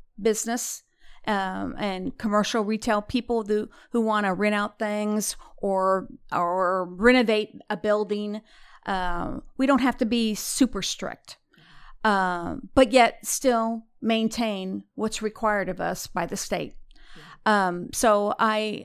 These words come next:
Speaker 1: uh, that's just one way we can help amongst many.
Speaker 2: Sure.
Speaker 1: Uh, so I hope that, um,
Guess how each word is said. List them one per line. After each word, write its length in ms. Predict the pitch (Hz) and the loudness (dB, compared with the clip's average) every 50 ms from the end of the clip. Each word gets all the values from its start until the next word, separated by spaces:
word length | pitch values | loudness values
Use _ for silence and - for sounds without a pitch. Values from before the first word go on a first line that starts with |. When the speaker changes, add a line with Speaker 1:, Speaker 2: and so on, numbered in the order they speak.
| - - | -10 -10
Speaker 1:
uh, 120 | - - - 208 202 - - | -10 -8 -8 -10 -14 -10 0
that's 320 | 202 277 285 285 - - | 4 4 4 4 2 0
just 260 | - 277 - - - - - - 202 208 - _ _ - | -2 -2 -2 -4 -8 -10 -14 -14 -16 -18 -18 _ _ -8
one 760 | - 208 202 220 226 226 220 220 220 214 214 214 214 214 - | -6 -2 0 2 4 4 4 4 2 0 -2 -6 -10 -12 -12
way 340 | - 185 190 190 196 196 196 | -4 -4 -2 0 2 0 0
we 340 | 196 - - - 196 220 214 | 0 -2 -4 -4 -2 -4 -2
can 180 | - 214 196 | -2 -4 -4
help 520 | 196 196 202 - - 202 196 - - - - - _ - - - - - - _ - _ _ - | -4 -6 -8 -6 -4 -2 -2 -4 -4 -6 -10 -10 _ -20 -20 -20 -20 -20 -20 _ -20 _ _ 6
amongst 440 | 247 247 247 240 240 - - - 208 | 8 8 8 8 6 2 -4 -4 -4
many. 340 | 208 185 160 - - - _ _ _ _ _ | -2 -2 -2 -6 -8 -14 _ _ _ _ _
Speaker 2:
Sure. 320 | _ - 233 247 247 - - - - - | _ -18 -16 -16 -16 -16 -16 -18 -12 -4
Speaker 1:
Uh, 280 | - 208 190 185 185 196 | -2 0 0 0 -2 -2
so 160 | - - 240 | 0 4 4
I 140 | 226 220 220 | 4 4 4
hope 340 | 214 233 262 269 269 - - | 4 4 2 2 2 2 2
that, 320 | 233 208 202 - - - - - | 4 4 4 0 -8 -18 -6 -4
um, 480 | 208 196 190 185 180 180 175 - - | -2 -2 -2 -2 -4 -4 -4 -6 -8